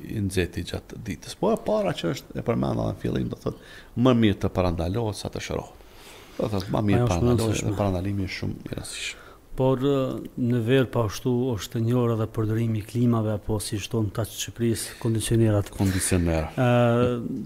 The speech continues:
Speaker 2: sa janë preferueshme, se shpesh kemi pa njerëz që pastaj kanë pas probleme tjera. Për shembull, unë pa klim s-, s'mundem. Edhe këtu në studio ku po flasim kemi klimën. <laughs>
Speaker 1: E,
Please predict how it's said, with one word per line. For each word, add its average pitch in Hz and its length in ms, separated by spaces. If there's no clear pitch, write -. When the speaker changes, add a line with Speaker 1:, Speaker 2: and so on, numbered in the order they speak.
Speaker 2:
sa - 240
janë 123 160
preferueshme, 120 640
se - 80
shpesh 107 400
kemi 117 240
pa 113 160
njerëz 113 300
që 107 180
pastaj 110 320
kanë 95 160
pas 110 160
probleme 107 400
tjera. 101 300
Për - 180
shembull, 135 320
unë 135 220
pa 123 100
klim 139 320
s-, - 300
s'mundem. 117 480
Edhe 113 240
këtu 123 160
në 113 80
studio 117 320
ku 107 160
po 107 80
flasim 113 400
kemi 110 320
klimën. 110 380
<laughs> - 60
Speaker 1:
E, 107 120